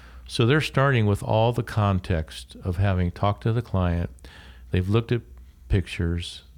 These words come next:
They've spent time thinking this through. They know exactly in their mind what they want. And now you just get a drawing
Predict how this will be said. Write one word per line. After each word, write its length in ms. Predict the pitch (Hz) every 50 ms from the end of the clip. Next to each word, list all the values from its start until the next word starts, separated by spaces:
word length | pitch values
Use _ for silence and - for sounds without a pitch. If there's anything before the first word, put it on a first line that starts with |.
| - - 113 104
They've 320 | 104 101 95 92 87 - -
spent 420 | - - - 123 120 127 131 -
time 380 | - - 117 107 101 101 95 92
thinking 420 | - - 110 104 - 107 104 101
this 200 | 104 107 101 - -
through. 400 | - 95 90 85 85 82 87 - - - - - - - - - -
They 100 | 107 107
know 180 | 107 107 98 92
exactly 680 | 95 95 92 92 110 113 120 120 - - 110 110 -
in 120 | 98 98 98
their 140 | 95 95 92
mind 480 | 90 90 90 90 87 82 82 82 92
what 180 | 95 90 85 -
they 100 | - 82
want. 280 | 82 80 80 78 - - - - - - - - - - - - - - - - - - - -
And 120 | 101 95
now 220 | 107 113 120 113 110
you 240 | 104 104 120 131
just 280 | 120 - 110 95 - -
get 140 | - 101 95
a 60 | 90
drawing 640 | 92 104 110 117 110 95 76 67 62 55 52 -